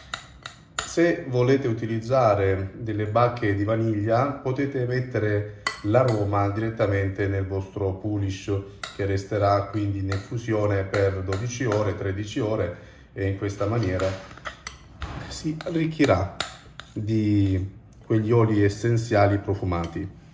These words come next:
Io nel mio caso ho scelto di utilizzare del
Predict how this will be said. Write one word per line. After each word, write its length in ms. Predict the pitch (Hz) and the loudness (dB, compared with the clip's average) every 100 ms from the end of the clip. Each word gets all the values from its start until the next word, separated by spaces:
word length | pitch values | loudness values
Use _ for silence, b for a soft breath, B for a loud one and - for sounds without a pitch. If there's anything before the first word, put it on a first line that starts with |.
| B B B B B B B - | B B B B B B B -10
Io 160 | 117 123 | -2 0
nel 140 | 110 104 | 2 2
mio 160 | 143 | 0
caso 680 | 143 127 120 120 143 160 165 B B B - - - | 4 8 8 4 2 2 0 B B B -20 -20 -4
ho 120 | 113 | -2
scelto 340 | 110 135 127 | 2 2 2
di 80 | 107 | 0
utilizzare 920 | 113 113 117 113 120 107 92 95 95 95 | 0 0 0 2 6 8 6 4 0 -2
del 960 | 104 95 113 107 98 95 92 92 92 | 0 2 4 4 2 4 2 2 -4